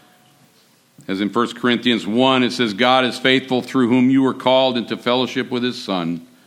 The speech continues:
Jesus Christ our Lord." And we spoke of the love that God has for us. But God demonstrates his love for us in that while we were yet sinners, Christ died for us.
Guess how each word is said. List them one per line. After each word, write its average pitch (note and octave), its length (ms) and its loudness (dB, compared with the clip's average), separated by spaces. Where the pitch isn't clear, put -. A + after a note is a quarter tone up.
Jesus F#2+ 360 -8
Christ F2 500 -4
our E2 160 -4
Lord." F2 420 -6
And F#2+ 100 -4
we G2 60 0
spoke A#2+ 320 -2
of B2 80 -2
the G#2+ 100 0
love A2+ 280 2
that G#2 180 -2
God A2 300 2
has G2+ 420 0
for F#2 400 -6
us. - 320 -16
But D#2 140 -14
God A2 260 2
demonstrates A#2 540 0
his G#2 180 -2
love A#2+ 240 0
for A#2 200 2
us A#2 220 0
in A#2+ 100 2
that A#2 160 2
while A2+ 200 2
we A#2+ 160 2
were A#2 120 0
yet A2+ 200 0
sinners, G#2+ 400 -2
Christ G#2 460 -4
died G2+ 320 0
for F#2+ 260 -4
us. - 300 -12